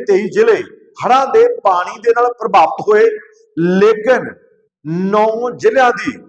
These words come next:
ਪਠਾਨਕੋਟ ਤੋਂ ਲੈ ਕੇ ਫਾਜ਼ਿਲਕੇ ਤੱਕ, ਲਗਭਗ ਚਾਰ ਲੱਖ ਤੋਂ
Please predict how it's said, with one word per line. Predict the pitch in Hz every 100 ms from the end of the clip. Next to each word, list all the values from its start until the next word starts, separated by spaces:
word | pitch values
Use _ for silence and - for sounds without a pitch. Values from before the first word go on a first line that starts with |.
| _ _ _ _ -
ਪਠਾਨਕੋਟ | - - 175 214 233 240 240
ਤੋਂ | 247 190
ਲੈ | 165
ਕੇ | 165 240
ਫਾਜ਼ਿਲਕੇ | 160 175 180 175 233
ਤੱਕ, | - 180 - - 220 226 _ _ _ _ _ 156 160 165
ਲਗਭਗ | 226 - 247 - 214 170 165 127 _ _ _ _ _ -
ਚਾਰ | 220 208 226 247 208 180
ਲੱਖ | 220 - -
ਤੋਂ | 233